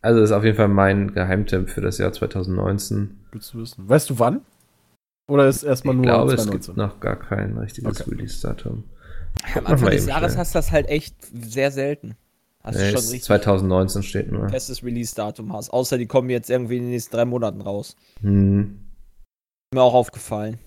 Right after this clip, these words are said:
Speaker 1: Äh,
Speaker 2: Ja, also das hast du ja nicht mehr für so Sachen wie fifa oder so. So.
Speaker 3: Ja, richtig, es ist
Speaker 2: Kommt,
Speaker 3: nicht mal angekündigt,
Speaker 2: kommt
Speaker 3: fifa
Speaker 2: es
Speaker 3: zwanzig.
Speaker 2: dieses Jahr oder kommt es nicht? Hm.
Speaker 3: Ja. Wenn ich sehe, wie viele Leute,
Speaker 2: Oder alle
Speaker 3: wie viele
Speaker 2: Sportspiele
Speaker 3: Leute
Speaker 2: in die
Speaker 3: Geld
Speaker 2: Area.
Speaker 3: gerade verbrennen bei,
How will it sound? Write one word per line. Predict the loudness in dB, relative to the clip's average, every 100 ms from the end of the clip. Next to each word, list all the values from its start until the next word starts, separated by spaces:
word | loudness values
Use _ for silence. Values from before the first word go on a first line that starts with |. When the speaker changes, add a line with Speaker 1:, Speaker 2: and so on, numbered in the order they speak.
| _ _ 0
Speaker 1:
Äh, | 4 4 2 4
Speaker 2:
Ja, | 8 8 8 4
also | -6 -2 -2
das | -2
hast | -4 0
du |
ja | 0
nicht | 0 -2
mehr | -6
für | -6
so | -6
Sachen | -2 -2 -2
wie | -6
fifa | -6 -4 -2
oder | -2 -2 -6
so. | -8 -12 _
So. | -16 -12 -10 -12 _ _ _ 6
Speaker 3:
Ja, | 6
richtig, | 6 2 0
es | 2
ist |
Speaker 2:
Kommt, | 4
Speaker 3:
nicht | 4
mal | 0
angekündigt, | 0 0 2 6
Speaker 2:
kommt | 6 6
Speaker 3:
fifa | 0
Speaker 2:
es | 0
Speaker 3:
zwanzig. | 4 4
Speaker 2:
dieses | 2 0 0
Jahr | 4 8 8 8
oder | 4 4 2
kommt | 2 -2 -2
es | -6 -6
nicht? | -4 -4 -6 -14 -18 -10
Hm. | -8 -6 -6 -6 -8
Speaker 3:
Ja. | -10 -12 -6 -4 -2
Wenn | -4
ich | -4
sehe, | 2 2
wie | 2
viele | -4 0 2
Leute, | 4 4 4
Speaker 2:
Oder |
alle | 4 4
Speaker 3:
wie | 2
viele |
Speaker 2:
Sportspiele | -2 0 2 2 2 2
Speaker 3:
Leute | 0
Speaker 2:
in | -4
die | 0
Speaker 3:
Geld | 2 2
Speaker 2:
Area. | 2
Speaker 3:
gerade | 4 6 4
verbrennen | 0 -2 0 -2 -2 -2 -2
bei, | 2 4 4 2 -2